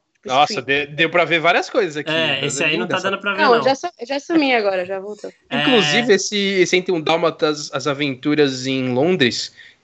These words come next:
Speaker 2: eu, nossa,
Speaker 1: É.
Speaker 2: eu assisti absurdamente <laughs> várias vezes. <laughs> Eu assisti muito, né? Nossa, que legal reviver. Enfim,
Speaker 3: Enfim, muito
Speaker 2: eu vou,
Speaker 3: bem.
Speaker 2: eu vou reassistir muito isso.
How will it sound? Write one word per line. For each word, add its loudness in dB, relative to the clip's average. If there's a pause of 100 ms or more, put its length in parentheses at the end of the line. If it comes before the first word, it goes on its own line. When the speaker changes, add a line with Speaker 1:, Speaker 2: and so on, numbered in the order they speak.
Speaker 2:
eu, 0
nossa, 4
Speaker 1:
É. 8
Speaker 2:
eu 6
assisti -2
absurdamente -2
<laughs> -
várias 2
vezes. -10
<laughs> -2 (1000)
Eu 2
assisti -2
muito, -4
né? -4
Nossa, 0
que -14
legal -4
reviver. -8 (520)
Enfim, -4 (720)
Speaker 3:
Enfim, -12
muito -4
Speaker 2:
eu 2
vou, 6
Speaker 3:
bem. 8
Speaker 2:
eu 6
vou 4
reassistir -2
muito -6
isso. -12